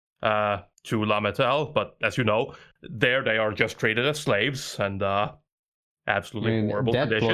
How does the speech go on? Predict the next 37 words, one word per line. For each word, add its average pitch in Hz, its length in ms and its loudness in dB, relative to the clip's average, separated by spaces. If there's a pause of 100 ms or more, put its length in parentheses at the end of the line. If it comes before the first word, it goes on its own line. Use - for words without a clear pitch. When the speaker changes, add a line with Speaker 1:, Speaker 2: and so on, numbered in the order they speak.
Speaker 2:
plot - 60 -18
point 107 240 2
didn't 98 240 0
make 95 220 0
a 107 60 0
lot 98 180 -2
of 104 80 -8
sense. 113 520 -8 (680)
Speaker 1:
It, 226 200 -2
it 240 140 -2
makes 311 200 0
sense, 143 480 0
but 139 140 0
it 151 120 0
wasn't 175 300 0
really 120 240 0
depre- 131 460 0
Speaker 2:
Hmm. 113 60 2
Speaker 1:
it's 117 120 0
kinda 156 180 2
just 113 160 -2
like, 123 120 2 (160)
"Eh, 285 140 4 (360)
they're, 202 360 2
they're, 214 400 2
they're 240 260 2
being 160 240 0
kept 185 220 0
slaves. 226 420 0
What 180 180 2
do 233 60 0
they 240 140 2
do? 208 340 -2 (340)
They 156 140 2
connect 165 300 0
water 160 260 2
pipes 262 680 -2